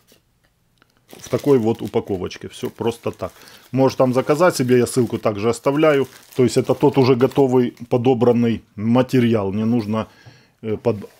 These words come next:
подбор краски заказывать. Э, из мелочевки также, может, кому будет интересно. На Mercedes Vito дверь боковая,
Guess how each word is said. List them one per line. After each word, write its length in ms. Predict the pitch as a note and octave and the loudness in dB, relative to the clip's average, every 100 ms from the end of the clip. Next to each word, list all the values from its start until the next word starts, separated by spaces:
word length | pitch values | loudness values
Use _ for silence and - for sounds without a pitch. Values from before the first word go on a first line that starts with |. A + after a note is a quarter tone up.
| _ | _
подбор 340 | A#2+ G#2 C3 | -4 0 0
краски 400 | A2+ B2+ B2+ - | 2 0 0 -2
заказывать. 720 | A2 F2+ C3+ - A#2 G2+ G2+ - - - - - - - | -4 0 0 2 0 0 -4 -8 -16 -18 -18 -18 -18 -14
Э, 260 | - B2+ | -6 -2
из 300 | B2 F3 D#3+ C#3+ | -2 2 0 2
мелочевки 760 | D#3+ D#3 D#3 - D3+ - C3 | 4 4 4 4 2 4 -4
также, 500 | - C#3 A#2+ A2 A#2 | 2 0 2 2 2
может, 300 | A2 B2 A#2 | 4 0 0
кому 260 | C3 B2+ A#2 | 0 2 2
будет 300 | A#2+ A2+ C3 | 0 0 0
интересно. 600 | B2+ D3+ D#3+ - C3+ B2 - - _ _ _ _ _ _ _ - - - | 2 4 4 2 -2 -2 -8 -20 _ _ _ _ _ _ _ -18 -18 -20
На 200 | - D#3 | -4 0
Mercedes 560 | D3+ D#3 - D#3 D#3+ D#3 | 2 2 0 2 2 0
Vito 400 | D#3 F3 E3 D#3+ - - - - _ _ _ _ - | 0 2 2 0 -2 -20 -20 -20 _ _ _ _ -6
дверь 580 | C#3+ A#2+ C3 C3+ A#2+ - | -2 2 4 4 2 -2
боковая, 680 | A#2+ - C3 A#2+ G#2+ G2+ | -2 2 0 2 0 -2